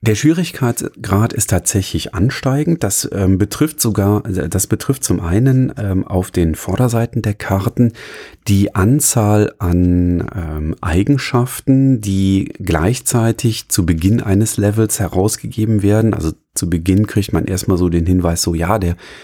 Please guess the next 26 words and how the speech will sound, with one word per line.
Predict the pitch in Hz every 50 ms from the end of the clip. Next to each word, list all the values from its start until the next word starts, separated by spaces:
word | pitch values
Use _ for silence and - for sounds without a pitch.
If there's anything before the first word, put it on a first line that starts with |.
| - - _ _ -
Roboter | 101 87 104 101 - 95 85
hat | 82 82 -
eine | 82 80 85 80
Digitalanzeige. | 80 87 85 90 - - - 90 82 - 73 73 - - - 76 73 71 - -
Und | - 78
dann | 82 82 - 127 135 -
suchen | - 95 - - 90 80
die | 76
Kinder | - - 98 87 80 - -
alle | 85 82
Roboter | 85 90 82 87 82 - 82 80
mit | 80 78 -
Digitalanzeige, | 90 90 92 - - - - - 71 73 - - - 73 76 76 - 76 - - - -
ähm, | 80 - - - -
raus. | - - 78 76 92 104 - 98
Und | 92
dann | 80 85 87 87 - - - - - - - - -
kommt | _ - 107 107 104
der | 87 78
nächste | 85 107 143 - - -
Hinweis, | 107 104 113 113 107 107 104 101 - -
ja, | 71 78 92
der | 104 87
Roboter | 78 90 92 104 95 - - - 90 80 80
hat, | 87 90 - - - - - - - - - - -
ähm, | - 82 82 85